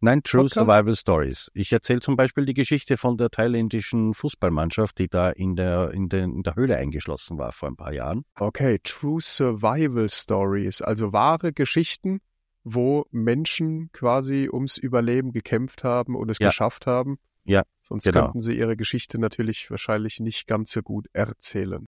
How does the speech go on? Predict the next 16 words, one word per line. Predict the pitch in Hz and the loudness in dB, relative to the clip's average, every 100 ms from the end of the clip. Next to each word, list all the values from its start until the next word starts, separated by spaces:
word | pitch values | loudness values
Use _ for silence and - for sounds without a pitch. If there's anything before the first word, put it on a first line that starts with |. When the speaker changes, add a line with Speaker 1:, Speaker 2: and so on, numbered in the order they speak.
| - | 2
Speaker 1:
Ja, | 123 131 123 | 6 8 8
so | 117 | 6
ist | 113 | 6
es. | 101 87 | 4 4
Da | 90 | 2
gibt's | 92 - | 2 4
auch | 95 87 _ | 4 4 _
Bücher | - 120 - 104 95 90 | -2 -2 0 2 4 2
und | 64 85 - | 0 -4 -4
Berichte | 76 98 - 92 | -2 -2 0 0
dazu. | 85 - - 87 82 | 0 -2 0 0 2
Da | 73 | -2
kann | - 85 | -2 -4
man | 78 | -2
hervorragend | 82 - 82 82 82 87 82 | -4 -4 -4 -4 -4 -4 -4
recherchieren | 82 92 - 92 101 | -6 -6 -6 -2 -2